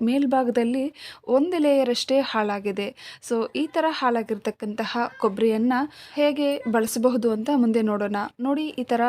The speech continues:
ಹಾಳಾಗಿರ್ತಕ್ಕಂತಹ ಕೊಬ್ಬರಿಯನ್ನ ಕ್ಲೀನ್ ಮಾಡ್ಕೊಳ್ಳೋದಕ್ಕೆ ಮೊದಲಿಗೆ ಒಂದು ಸ್ಪೂನ್ ತಗೊಂಡು, ನೋಡಿ, ಈ ತರ ಚೆನ್ನಾಗಿ ಈ ಮೇಲ್ಗಡೆ ಇರ್ತಕ್ಕಂತಹ ಲೇಯರನ್ನ ತೆಗಿಬೇಕಾಗತ್ತೆ.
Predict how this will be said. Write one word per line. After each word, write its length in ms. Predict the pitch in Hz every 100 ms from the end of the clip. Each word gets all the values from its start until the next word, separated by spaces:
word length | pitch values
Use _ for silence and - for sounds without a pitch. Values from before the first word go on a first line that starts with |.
| 247
ಹಾಳಾಗಿರ್ತಕ್ಕಂತಹ 920 | - 226 220 214 208 226 - 214 220 233 226 -
ಕೊಬ್ಬರಿಯನ್ನ 480 | - 196 220 214 214
ಕ್ಲೀನ್ 380 | 247 - 302 320
ಮಾಡ್ಕೊಳ್ಳೋದಕ್ಕೆ 680 | 240 196 220 196 202 202 233
ಮೊದಲಿಗೆ 580 | 214 208 220 208 262 277 - - - 247
ಒಂದು 100 | 240
ಸ್ಪೂನ್ 400 | - - 311 311
ತಗೊಂಡು, 480 | 247 226 214 254
ನೋಡಿ, 260 | 240 226 240
ಈ 40 |
ತರ 180 | 226 226 330 - _ _ _ _ _
ಚೆನ್ನಾಗಿ 420 | 262 247 233 254 330 -
ಈ 260 | 226 220 220
ಮೇಲ್ಗಡೆ 420 | 226 240 240 226
ಇರ್ತಕ್ಕಂತಹ 560 | 220 220 226 214 208 226
ಲೇಯರನ್ನ 460 | 214 220 220 208 285
ತೆಗಿಬೇಕಾಗತ್ತೆ. 1080 | - 269 254 208 196 196 196 - 190 -